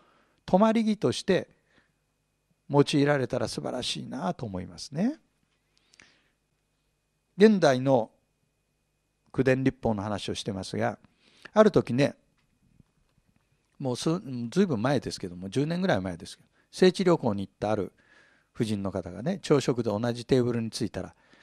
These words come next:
大体ね、聖地旅行に行くと二人一部屋なんですね。一人部屋もい-、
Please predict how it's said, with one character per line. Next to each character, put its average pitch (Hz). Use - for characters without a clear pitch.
大 180
体 170
ね、 143
聖 156
地 156
旅 151
行 107
に 101
行 92
く -
と 104
二 -
人 135
一 -
部 104
屋 92
な 80
ん 80
で 80
す -
ね。 220
一 -
人 143
部 151
屋 165
も 117
い-、 123